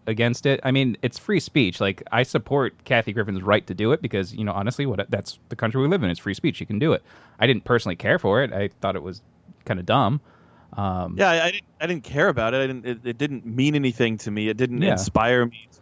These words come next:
Speaker 2: to
Speaker 1: Yeah.
Speaker 2: dislike Trump anymore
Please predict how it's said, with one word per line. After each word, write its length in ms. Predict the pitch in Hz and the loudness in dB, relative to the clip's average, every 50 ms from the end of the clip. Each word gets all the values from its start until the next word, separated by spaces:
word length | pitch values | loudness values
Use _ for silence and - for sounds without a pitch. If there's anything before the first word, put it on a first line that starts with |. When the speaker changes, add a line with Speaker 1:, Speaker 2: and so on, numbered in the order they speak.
| - 107 | -20 -18
Speaker 2:
to 120 | 101 98 95 - - - | -16 -16 -16 -16 -16 -10
Speaker 1:
Yeah. 240 | - 127 180 202 - | -4 -2 2 2 4
Speaker 2:
dislike 480 | - 131 127 - - 131 123 120 113 - | 4 2 2 0 0 0 0 0 -2 -6
Trump 320 | - 139 123 123 117 - | -4 -4 -2 -2 -4 -6
anymore 720 | 120 - 110 104 101 98 101 107 113 117 117 113 113 107 | -12 -14 -10 -4 0 2 4 4 6 6 6 4 4 2